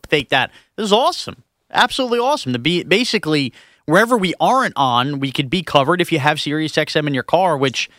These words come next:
you know, many do this day and age. If you buy a new car anytime in the last five years, usually it comes compatible with Sirius X M. You get a free couple months, and then you, you know, make the choice to keep the purchase. I have it in both my cars. I love it. So I'm pumped.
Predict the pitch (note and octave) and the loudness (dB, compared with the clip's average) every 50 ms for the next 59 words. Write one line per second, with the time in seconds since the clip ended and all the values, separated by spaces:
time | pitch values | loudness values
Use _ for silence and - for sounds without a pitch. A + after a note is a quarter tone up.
0 | _ _ _ _ _ - D3 D#3 D3+ D#3+ F#3 G#3 A#3 A3 E3+ C#3 G#3+ C#4+ D#4+ A#3+ | _ _ _ _ _ -4 -2 0 2 4 4 4 2 2 2 2 2 2 2 2
1 | F3+ C#3+ - - C3 A#2 A2 G#2+ A2 G#2 G#2+ - C3 B2 D#3 E3+ G3+ G#3+ G3 F3+ | -2 0 0 0 0 2 0 -2 -4 -6 -6 -6 0 2 4 4 4 2 0 -2
2 | F#3 F3+ - - - A3 A#3+ A3+ F#3 D#3+ D#3 D#3+ D#3+ D#3 - E3+ E3+ E3 D3+ D3+ | -2 -4 -2 -2 -2 0 0 0 0 0 0 -2 0 2 2 2 2 2 0 0
3 | D#3+ D#3+ - - - D#3 D#3 D3+ D#3+ F#3+ G3 D3 A#2 A#2+ C3+ E3+ F3+ F3 F#3 F3+ | 0 0 0 2 2 2 2 2 -2 -4 -4 -4 -4 -4 -4 -2 -2 -2 -2 -2
4 | F3+ F3+ E3 - - - D#3 C#3+ D3 D#3 D#3+ D3+ - - - _ _ _ _ _ | -2 -2 -4 -2 0 0 2 2 0 -2 -4 -6 -8 -12 -14 _ _ _ _ _
5 | _ _ - F3+ E3+ C#3 D3+ D3+ D3+ D#3 D#3+ D#3+ D#3 - - D3+ D3+ D3+ D3 C3 | _ _ 0 0 2 4 4 4 4 4 2 0 0 -2 -2 0 0 0 0 0
6 | - D3 C3+ - - C#3+ D#3 F#3 D#3+ C#3+ B2+ - - D3+ C#3+ C3 - C#3+ - C3 | -2 -2 -2 0 0 -2 0 0 -2 -2 -2 -4 -4 -4 -2 -2 -2 -2 -2 -2
7 | B2 B2+ B2+ D#3 F3+ F#3+ - - C#3 C3 C3+ C3+ C3 A#2+ - - C#3+ C3+ C3 C3 | 0 0 0 0 -2 -4 -6 -6 -6 -4 -4 -6 -6 -8 -8 -6 -4 -2 -2 -2
8 | A#2 - A2+ - - D3 C#3 C3+ - - B2+ A#2+ A#2 - C3 - - - - A#2 | -2 -4 -6 -4 -2 -2 -2 -2 -4 -4 -4 -4 -4 -6 -10 -14 -8 -4 -2 -2
9 | A#2 B2 - D#3 D#3+ - - - _ _ _ _ _ _ - C3+ D3 C#3+ D#3 D#3 | -2 -2 -4 -6 -6 -6 -8 -14 _ _ _ _ _ _ 0 0 2 4 2 2
10 | D3+ D3+ C#3+ B2 - C#3+ C#3+ C3+ - B2+ C3+ C#3+ C#3 - C#3+ C#3+ D3 D3+ B2+ C#3 | 2 0 -2 -2 -2 -2 -2 -2 0 0 0 0 2 2 2 2 2 2 2 2
11 | D3+ D#3+ C3+ B2 C#3+ G3 G3+ C3+ - _ _ _ _ - - C3+ B2 B2 C3 C#3+ | 0 2 2 2 2 2 0 -2 -8 _ _ _ _ -6 -2 0 0 0 2 0
12 | D#3+ F3 G3+ E3+ - - D3 F#3+ A3+ F3+ - - _ | 0 0 -2 0 0 2 2 2 0 -2 -6 -12 _